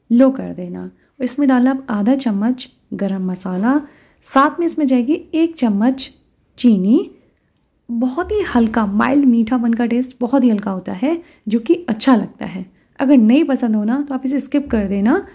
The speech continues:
और आप एक बार चाहे थोड़ी सी सब्ज़ी में ये चीनी वाला करके देखना, आपको वो ज़्यादा पसंद आएगी। बाकी ये आपकी चॉइस है। अब यहाँ पर अच्छे से मिक्स करने के बाद में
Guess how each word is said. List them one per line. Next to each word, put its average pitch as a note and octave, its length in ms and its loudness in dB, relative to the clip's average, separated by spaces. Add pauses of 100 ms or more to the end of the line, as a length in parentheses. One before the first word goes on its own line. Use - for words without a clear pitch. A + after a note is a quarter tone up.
(460)
और E4+ 240 -2
आप E4 380 0
एक D4 260 4
बार G3 240 -2 (200)
चाहे C4+ 200 0
थोड़ी D4 260 4
सी E4 80 6
सब्ज़ी B3 280 2
में B3+ 120 6
ये C4 160 4
चीनी B3 280 2
वाला B3+ 200 2
करके C4 300 0
देखना, A#3+ 460 0 (420)
आपको B3+ 260 -2
वो C#4 120 4
ज़्यादा G3+ 300 -2
पसंद G3+ 340 -2
आएगी। F3+ 380 -8 (880)
बाकी G3 340 0
ये C4+ 160 4 (120)
आपकी F#3+ 320 -2
चॉइस G#3 340 -2
है। C4 120 2 (300)
अब G3+ 120 -4
यहाँ A3 260 2
पर B3 100 2
अच्छे A#3 200 0
से A#3+ 140 2
मिक्स A3+ 260 2
करने G#3 300 -4
के G#3+ 140 -2
बाद F#3+ 260 -4
में C4+ 160 2